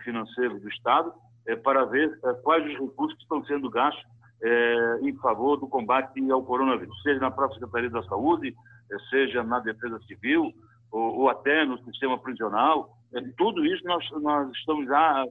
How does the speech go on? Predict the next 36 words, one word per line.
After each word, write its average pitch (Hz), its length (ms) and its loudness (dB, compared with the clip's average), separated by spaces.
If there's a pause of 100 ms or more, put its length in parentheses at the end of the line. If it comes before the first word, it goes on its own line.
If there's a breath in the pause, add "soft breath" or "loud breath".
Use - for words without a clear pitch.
sabendo, 107 340 -2 (320)
o, 107 260 -8
o - 40 -12
total 147 360 2
de 139 100 -2
recursos - 360 -6 (140)
que - 80 -20 (100)
foram 139 160 -2
pagos. - 220 -4
Por 185 100 4
exemplo, 156 260 0 (260 loud breath)
como 190 160 -2
nós 196 160 4
ficamos 190 260 -2
sabendo, 143 640 0
Milton, 113 240 -4 (480)
não 190 240 0
foi 240 180 4
só 180 180 0
um 202 140 -4
processo 165 880 0
de 160 120 -2
pagamento 156 680 0 (120)
feito 147 560 -2
adiantado, 139 640 2 (440)
aquele 123 360 0
caso 143 300 2
dos - 120 -12
respira-, 127 360 -2
dos 113 220 -8 (120)
respiradores 123 540 -2
de - 80 -16
trinta 127 220 -4
e 120 60 -4
três 127 200 -2
milhões. 107 320 -4